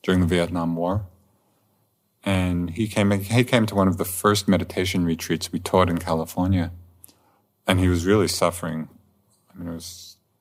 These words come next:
almost like post-traumatic stress syndrome, having nightmares of, you know, the horrendous things he had seen. And,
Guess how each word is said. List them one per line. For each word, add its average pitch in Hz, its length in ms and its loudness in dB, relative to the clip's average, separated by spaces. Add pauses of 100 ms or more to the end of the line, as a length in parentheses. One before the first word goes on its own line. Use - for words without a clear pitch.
(260)
almost 92 260 -2
like 90 140 -4
post-traumatic 80 640 -4
stress 85 360 -4
syndrome, 82 600 -4 (280)
having 82 420 -2
nightmares 85 720 -4
of, - 300 -14 (220)
you 110 120 2
know, 82 80 0
the - 260 -10 (140)
horrendous 95 600 2
things 92 360 0
he 82 100 -8
had 76 120 -10
seen. 98 380 -2
And, 80 200 -8